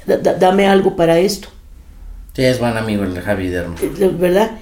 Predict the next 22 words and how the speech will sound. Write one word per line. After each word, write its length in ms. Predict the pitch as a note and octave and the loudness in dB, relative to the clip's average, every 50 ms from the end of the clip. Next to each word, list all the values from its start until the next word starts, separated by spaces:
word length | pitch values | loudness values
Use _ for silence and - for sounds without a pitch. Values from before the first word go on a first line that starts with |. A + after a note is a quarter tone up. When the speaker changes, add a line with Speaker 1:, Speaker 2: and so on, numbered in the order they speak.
| - | -10
Speaker 2:
Sí, 100 | - - | -4 -2
Speaker 1:
Es, 60 | D#3+ G3 | -2 -2
Speaker 2:
sí, 160 | F#3+ G3 F3+ | 0 2 2
Speaker 1:
y 40 | F#3+ | 2
es 80 | F3+ - | 2 4
Speaker 2:
sí. 60 | G3 | 4
Speaker 1:
una 160 | F#3+ F#3+ F#3+ | 4 4 4
gente 340 | F#3+ F#3+ F3+ F3 F3+ - F#3 | 4 4 2 2 2 2 0
linda, 500 | E3+ E3+ F3+ G3+ A#3 A#3+ A#3 A3 F#3+ E3 | 2 2 4 4 6 6 6 6 4 4
linda, 380 | E3 D#3+ E3 F3 F#3 F3 E3+ D#3+ | 4 4 4 4 4 2 2 0
linda, 280 | A#2 A#2 D#3+ D#3 D#3 C#3+ - - - - - - - - - | 0 0 -2 -2 -4 -6 -8 -12 -16 -16 -16 -16 -8 0 2
te 120 | F#3 F3+ | 2 4
digo, 300 | F3 F3+ E3 D#3 D3+ D3+ - - - - - - | 4 4 2 2 0 -2 -6 -12 -18 -20 -10 -2
pero, 340 | - F#3 F3+ F3+ - - - | 2 2 4 4 2 0 -2
pero 200 | - G3+ G#3 G#3 | -4 -2 0 0
no, 260 | A3+ A#3+ D4 D#4+ E4+ - | 0 2 2 0 0 2
no, 260 | C#4+ D4 C#4 - - | 2 2 0 0 0
a 120 | - F3+ G3+ | 0 2 4
mí 120 | A3 B3 | 6 6
no 100 | B3 B3+ B3+ | 6 6 6
me 100 | A3+ G#3+ | 4 4
gusta 360 | F#3+ G#3+ - - A3+ G#3+ | 2 0 -2 -2 -2 -4